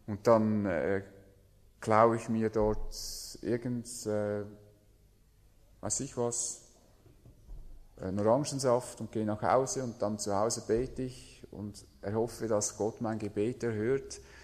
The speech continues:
dann wird Gott mal sagen, „Bring du mal das, das wieder zurück und bring du das in Ordnung und dann komm doch wieder zu mir und dann bete wieder.“ Das ist ganz praktischer Glaube.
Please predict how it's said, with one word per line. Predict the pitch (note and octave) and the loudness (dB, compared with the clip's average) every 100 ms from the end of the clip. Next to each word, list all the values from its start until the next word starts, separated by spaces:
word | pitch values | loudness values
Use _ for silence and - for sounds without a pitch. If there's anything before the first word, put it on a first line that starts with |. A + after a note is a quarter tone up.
| - - - | -20 -8 4
dann | A#2 D3 D#3 C3+ | 6 6 2 -4
wird | C3+ C3+ C#3 - | 0 0 0 2
Gott | A#2+ A#2+ - | 2 2 -4
mal | C3+ B2+ A#2+ - | -2 0 -2 -4
sagen, | - G#2+ G#2+ G#2+ A#2+ A#2 A2+ - - - - | -2 2 2 0 -2 -4 -6 -14 -20 -16 -2
„Bring | B2+ D3 | 0 2
du | D3 C#3+ | 0 0
mal | A#2+ A2+ | 2 2
das, | A2 A2 - - - - | 0 -2 -4 -8 -14 -8
das | A2+ A2+ - | -4 -2 -2
wieder | G#2+ G#2+ | -4 -4
zurück | - A#2 C#3 F3+ - | -4 -2 0 -2 -6
und | A#2+ | -8
bring | B2+ B2+ | -4 -4
du | A#2+ | -2
das | A2 A#2 | -2 -2
in | A2+ F2+ | -2 -2
Ordnung | G2+ G#2+ G2+ G#2 | -2 -4 -6 -8
und | G2+ G#2 | -2 -2
dann | A#2 B2 | -2 -4
komm | - G#2+ | -4 -4
doch | A2+ G#2+ | -4 -6
wieder | G2+ G#2 | -10 -10
zu | - G2+ | -10 -8
mir | F#2 G2 G2+ - - - _ | -8 -8 -10 -18 -20 -20 _
und | F#2+ - | -14 -6
dann | F#2 G2+ G#2 - - - - - - | -4 -4 -8 -14 -20 -20 -20 -18 -6
bete | F2+ F#2+ - F#2+ | -4 -4 -6 -10
wieder.“ | E2+ - F#2 - - - - - - _ - | -10 -12 -16 -18 -20 -20 -20 -20 -20 _ 4
Das | D3+ G3+ | 6 6
ist | A3+ - - | 2 0 4
ganz | F#3 A3 - | 6 4 0
praktischer | - D#3 G3+ - G#3+ G#3+ | 6 6 6 0 -4 0
Glaube. | F#3+ G3 A#3 A#3+ F#3+ | 2 4 2 0 -4